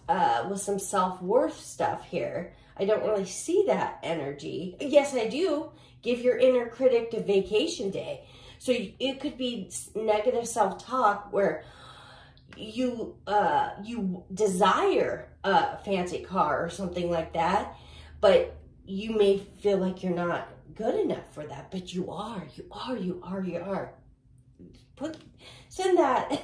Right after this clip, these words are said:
<laughs> stinking thinking on vacation, my loves, okay?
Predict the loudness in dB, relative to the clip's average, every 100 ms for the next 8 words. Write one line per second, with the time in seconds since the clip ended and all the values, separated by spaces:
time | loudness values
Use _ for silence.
0 | -6 -4 -2 0 0 0 0 0 0 2
1 | 2 2 0 -2 -2 -2 -2 -4 -8 -8
2 | -10 -12 -6 -4 -2 0 -2